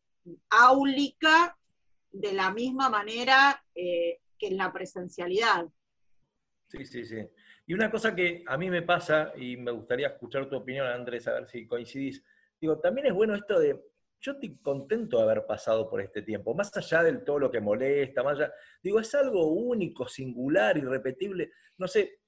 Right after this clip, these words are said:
Speaker 2: con Nacho damos clase en la uci, y yo le decía a los alumnos: ¿ustedes entienden que la pibes es la historia del mundo? Que uno le toma un examen a un alumno que está en su casa y yo estoy en mi casa. O sea, a-, hasta en eso es único.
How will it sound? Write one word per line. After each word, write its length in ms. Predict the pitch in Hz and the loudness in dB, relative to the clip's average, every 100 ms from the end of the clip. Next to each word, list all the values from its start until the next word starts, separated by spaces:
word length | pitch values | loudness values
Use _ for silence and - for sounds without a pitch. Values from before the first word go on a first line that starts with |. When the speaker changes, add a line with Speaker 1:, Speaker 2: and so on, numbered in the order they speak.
| _ _ | _ _
Speaker 2:
con 180 | - 139 | -10 -4
Nacho 360 | 156 180 190 170 135 | -2 0 0 0 0
damos 260 | 139 147 - | -2 -2 -2
clase 340 | 143 - 147 | -4 -2 -6
en 100 | 120 | -4
la 120 | 120 | -2
uci, 440 | 156 160 - 151 165 - - - | 0 0 -2 -4 -6 -12 -20 -14
y 60 | |
yo 100 | 156 | -4
le 80 | 262 | -2
decía 160 | 233 226 | 0 0
a 20 | |
los 300 | 214 175 151 | 0 0 -2
alumnos: 800 | 156 165 - 180 175 165 156 - | -4 -4 -2 0 0 0 0 -2
¿ustedes 300 | - - 339 | -10 -6 -4
entienden 360 | 180 156 214 185 | -4 0 0 2
que 60 | 147 | 0
la 120 | - | 0
pibes 220 | 160 175 | -2 -2
es 60 | 156 | -2
la 60 | |
historia 400 | 117 - 165 156 | -2 -2 0 2
del 220 | 123 131 | 0 -2
mundo? 540 | 143 196 226 180 110 - | -2 -2 0 0 0 -2
Que 60 | 151 | -4
uno 340 | 208 214 - - | -2 0 -2 -4
le 240 | 143 - _ - | -6 -6 _ -6
toma 160 | 208 | -2
un 80 | 202 | -2
examen 360 | 180 - 156 156 | -2 -2 0 0
a 60 | |
un 100 | 180 | 2
alumno 380 | 175 190 240 214 | 2 2 0 -2
que 100 | - | -2
está 160 | - 151 | 0 0
en 80 | 135 | 0
su 160 | 175 | -2
casa 380 | 175 254 247 240 | 2 2 2 0
y 60 | 165 | 0
yo 140 | - | -4
estoy 180 | 220 233 | -4 -2
en 100 | 185 | -4
mi 100 | 143 | -2
casa. 440 | - 226 - 156 - - - | 0 0 0 -4 -4 -14 -12
O 60 | - | -6
sea, 120 | 170 | -6
a-, 480 | - _ - - 190 | -8 _ -12 -6 -6
hasta 200 | - 214 | -2 0
en 100 | 277 | 0
eso 260 | 302 165 | -2 0
es 160 | 135 - | -2 -2
único. 440 | 156 131 113 135 | -6 -6 -4 -4